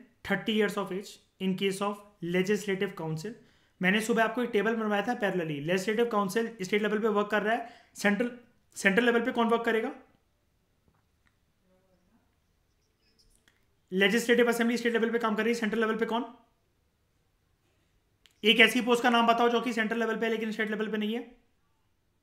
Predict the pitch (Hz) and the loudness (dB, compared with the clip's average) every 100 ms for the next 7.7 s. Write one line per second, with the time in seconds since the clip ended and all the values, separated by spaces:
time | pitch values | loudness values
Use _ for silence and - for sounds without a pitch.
0 | _ _ _ _ _ _ _ _ _ _ | _ _ _ _ _ _ _ _ _ _
1 | _ _ _ _ _ _ _ _ _ _ | _ _ _ _ _ _ _ _ _ _
2 | _ _ _ _ _ _ _ _ _ _ | _ _ _ _ _ _ _ _ _ _
3 | _ _ _ _ 165 160 147 - 202 - | _ _ _ _ -10 -8 -8 -12 -18 -14
4 | 180 190 202 180 208 208 190 185 202 196 | -8 -6 -4 -2 -2 -2 -6 -6 -10 -12
5 | 139 120 - _ _ _ _ _ _ _ | -14 -16 -20 _ _ _ _ _ _ _
6 | _ _ _ _ - - 190 208 233 208 | _ _ _ _ -20 -2 0 2 0 -2
7 | 180 165 190 185 123 120 | -6 -8 -12 -14 -18 -20